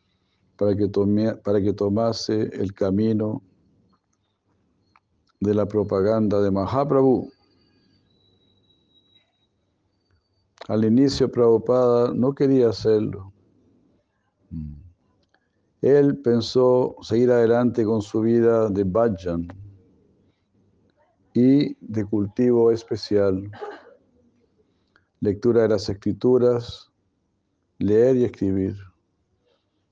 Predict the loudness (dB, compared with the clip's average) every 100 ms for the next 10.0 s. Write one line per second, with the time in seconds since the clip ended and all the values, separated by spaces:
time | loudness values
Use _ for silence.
0 | -4 -2 -2 -4 -8 -12 _ -2 -2 0
1 | 0 2 2 2 2 0 -4 -12 _ _
2 | _ _ _ _ _ _ -6 -2 0 0
3 | 0 -4 -4 -4 -4 -4 -4 -2 -4 -6
4 | -14 -20 _ _ _ _ _ _ _ _
5 | _ _ _ _ _ _ _ -2 0 0
6 | -2 -2 -2 0 0 0 0 0 0 0
7 | 0 -2 -2 -2 2 2 2 0 -8 _
8 | _ _ _ _ _ _ _ _ _ 2
9 | 4 6 4 2 0 2 2 2 -2 -12